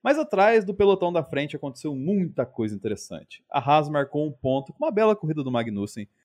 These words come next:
que de novo perdeu no sábado para o Hülkenberg, mas no domingo deixou o companheiro para trás. Oscar Piastri largou em oitavo, mas teve que parar nos boxes logo no início e caindo para último. Fez uma bela corrida de recuperação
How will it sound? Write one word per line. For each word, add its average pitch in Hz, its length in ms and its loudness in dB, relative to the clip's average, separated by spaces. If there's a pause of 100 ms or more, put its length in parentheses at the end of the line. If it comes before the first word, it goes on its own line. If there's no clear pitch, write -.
que 226 120 -2
de 254 80 -2
novo 190 280 4
perdeu 170 360 2
no 175 80 -6
sábado 135 360 0
para 156 200 2
o - 20 0
Hülkenberg, 104 640 -4
mas 196 320 -6
no 208 80 -8
domingo 147 380 -10
deixou 147 420 -8
o - 20 -12
companheiro 135 440 -8
para 117 180 -4
trás. 123 500 -4
Oscar 156 280 2
Piastri 233 360 2
largou 226 280 2
em 123 60 2
oitavo, 117 460 0 (300)
mas 202 180 -2
teve 202 200 -8
que - 60 -20
parar 185 180 0
nos 185 140 -8
boxes 127 340 0
logo 160 180 -2
no 196 60 -6
início 147 720 -10
e - 40 -14
caindo 160 400 -2
para 165 240 -4
último. 135 600 -2 (240)
Fez 262 200 4
uma 294 140 0
bela 269 220 6
corrida 254 180 2
de 240 60 0
recuperação 220 760 0